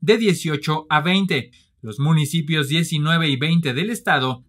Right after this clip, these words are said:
también se añaden al listado de cuyos ayuntamientos se integran por un presidente municipal,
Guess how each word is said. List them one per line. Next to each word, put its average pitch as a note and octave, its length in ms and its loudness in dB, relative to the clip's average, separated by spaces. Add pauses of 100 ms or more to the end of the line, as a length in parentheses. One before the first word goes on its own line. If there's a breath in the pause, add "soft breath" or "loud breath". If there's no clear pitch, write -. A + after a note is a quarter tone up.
también A#2+ 400 -4
se C#3+ 120 -4
añaden C#3 400 0
al C#3+ 120 -2
listado C#3+ 400 -2
de C3 140 -2
cuyos D3+ 340 -2
ayuntamientos D3 760 -2
se D3 80 -2
integran D#3 500 -2
por C#3 140 -2
un F#3+ 140 0
presidente G#3+ 560 -2
municipal, F3 680 0